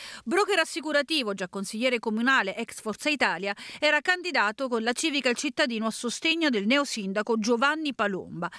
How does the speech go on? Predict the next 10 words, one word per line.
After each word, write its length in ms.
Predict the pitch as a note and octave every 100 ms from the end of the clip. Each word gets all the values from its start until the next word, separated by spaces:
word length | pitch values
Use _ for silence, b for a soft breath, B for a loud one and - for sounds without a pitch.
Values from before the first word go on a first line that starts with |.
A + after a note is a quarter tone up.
| B B
Ciro 300 | - A3+ G3+
Piccirillo 540 | A3+ A3 E4+ C4+ A#3 C4
invece 400 | G3+ A3+ - C#4
è 100 | A3+
al 120 | G#3
suo 200 | - A#3+
terzo 420 | D4+ D#4+ - F4+
mandato 440 | E4+ E4 G3 C4
consiliare 600 | A3+ C4 B3+ D#4+ C4 F3+ G3+
consecutivo. 840 | G3 F#3 G3 F#3+ F3+ D3 E3+